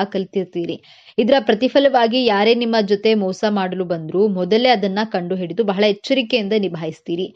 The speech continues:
ಹನ್ನೊಂದನೆಯದ್ದಾಗಿ ರಾಹು ಗ್ರಹ ನಿಮ್ಮ ದ್ವಿತೀಯ ಸ್ಥಾನಕ್ಕೆ ಪ್ರವೇಶಿಸಿದಾಗ ವಿದೇಶದಿಂದ ಲಾಭವನ್ನ ನೋಡ್ತೀರಾ. ಫಾರಿನ್ ರಿಲೇಟೆಡ್ ಕಂಪನಿಗಳಲ್ಲಿ ಕೆಲಸ ಮಾಡ್ತಿರುವವರಿಗೆ ಹೆಚ್ಚಿನ ಧನ ಲಾಭವಾಗಲಿದೆ.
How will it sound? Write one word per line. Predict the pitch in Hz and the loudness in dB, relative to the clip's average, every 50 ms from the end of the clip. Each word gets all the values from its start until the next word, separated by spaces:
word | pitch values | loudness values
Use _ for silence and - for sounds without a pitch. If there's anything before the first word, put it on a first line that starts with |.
| _ - - _ _ | _ -20 -20 _ _
ಹನ್ನೊಂದನೆಯದ್ದಾಗಿ | - - 269 254 277 302 294 285 302 269 262 240 220 196 202 180 180 190 233 262 | -2 -2 0 2 2 2 2 2 2 2 2 0 2 2 2 0 2 2 2 4
ರಾಹು | 262 240 233 214 220 | 4 4 2 2 -2
ಗ್ರಹ | 202 190 196 185 175 185 208 | -2 0 0 0 2 0 -2
ನಿಮ್ಮ | 233 240 240 214 208 202 180 165 | -2 0 0 2 2 2 2 2
ದ್ವಿತೀಯ | 185 208 214 214 - 262 254 269 240 190 196 233 233 _ _ _ _ - - | 0 0 0 0 -4 -2 0 2 2 2 0 -2 -4 _ _ _ _ -10 -10
ಸ್ಥಾನಕ್ಕೆ | 214 214 - 233 226 240 247 262 262 - 269 | -8 -2 0 2 2 2 2 0 0 0 0
ಪ್ರವೇಶಿಸಿದಾಗ | 240 - 202 185 190 190 202 - 208 196 - 175 180 175 170 170 180 196 226 | 0 2 0 2 2 0 0 -2 -8 -8 -6 -4 -4 -4 -2 -2 -2 0 0
ವಿದೇಶದಿಂದ | 226 247 233 - 254 254 - - 240 202 220 208 208 202 202 214 233 254 - - - - _ _ - - | 0 0 0 0 0 -2 -2 -4 -6 -4 -4 -2 0 0 2 2 2 2 -2 -6 -20 -20 _ _ -6 0
ಲಾಭವನ್ನ | 202 208 208 220 240 254 262 285 277 254 254 226 233 | 2 4 4 4 4 2 2 0 0 0 2 2 2
ನೋಡ್ತೀರಾ. | 208 190 180 175 170 - - 170 165 160 160 165 | 0 2 0 0 -2 -2 -4 -2 0 0 0 0
ಫಾರಿನ್ | 190 - - 202 196 214 226 247 220 233 240 220 202 | 0 2 2 4 4 6 4 4 2 2 4 4 2
ರಿಲೇಟೆಡ್ | 185 180 196 208 220 220 214 214 - 226 214 208 214 | 2 2 2 4 4 4 2 2 2 2 2 2 0
ಕಂಪನಿಗಳಲ್ಲಿ | 214 202 185 185 180 - 196 196 190 190 180 180 175 175 185 220 226 | 0 -2 -4 -4 -4 -4 -2 -2 0 0 0 -2 -2 -2 -2 -2 -2
ಕೆಲಸ | 220 202 180 180 - - 214 214 | -2 -2 -2 -2 -2 0 0 2
ಮಾಡ್ತಿರುವವರಿಗೆ | 214 202 196 190 196 - 190 180 175 170 175 175 185 240 | 2 0 0 -2 -2 -2 -4 -2 -2 -4 -4 -2 -2 -2
ಹೆಚ್ಚಿನ | 226 240 277 277 - - 247 226 202 | 0 0 -4 -4 -4 -4 -2 -2 -2
ಧನ | 180 196 180 175 - | -2 -4 -6 -4 -2
ಲಾಭವಾಗಲಿದೆ. | 185 190 196 202 196 202 196 170 170 165 160 170 165 156 147 175 160 - _ _ - - - _ | -2 0 0 0 -2 -4 -6 -6 -6 -6 -6 -6 -6 -4 -2 -2 -2 -4 _ _ -20 -20 -16 _